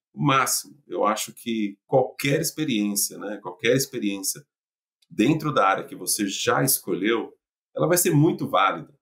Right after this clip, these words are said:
né? Ela vai ser muito válida. Porque ali parece que encerrou, na verdade, o seu processo de decisão da sua carreira profissional, mas pelo contrário.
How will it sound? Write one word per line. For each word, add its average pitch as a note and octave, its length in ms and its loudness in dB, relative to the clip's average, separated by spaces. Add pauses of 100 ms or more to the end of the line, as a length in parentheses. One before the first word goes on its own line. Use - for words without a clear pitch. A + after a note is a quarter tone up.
(240)
né? A2+ 100 -2
Ela B2 160 2
vai C#3+ 100 0
ser D3 120 2
muito D3+ 320 0
válida. G2 380 -2 (640)
Porque C#3 240 2
ali D#3 240 4
parece E3 360 0
que E3+ 80 -10
encerrou, D3+ 680 2 (120)
na G#2+ 120 -2
verdade, G#2+ 260 4
o - 80 0
seu G#2+ 120 0
processo A2 460 0
de G2+ 100 -12
decisão G#2 460 0
da F#2+ 80 -6
sua F#2+ 180 0
carreira F#2+ 280 -2
profissional, G2+ 600 -2
mas C#3 120 0
pelo C#3+ 220 2
contrário. E3 640 0